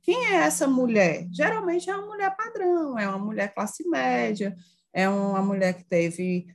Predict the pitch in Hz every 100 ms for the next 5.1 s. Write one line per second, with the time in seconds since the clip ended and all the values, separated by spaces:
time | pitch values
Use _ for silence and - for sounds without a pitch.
0 | _ - 185 202 202 - 190 185 185 -
1 | 170 170 165 214 339 - 254 247 247 233
2 | 220 180 202 214 208 202 202 208 196 -
3 | 220 196 190 175 - - _ - 185 180
4 | 180 175 208 247 285 269 254 214 185 175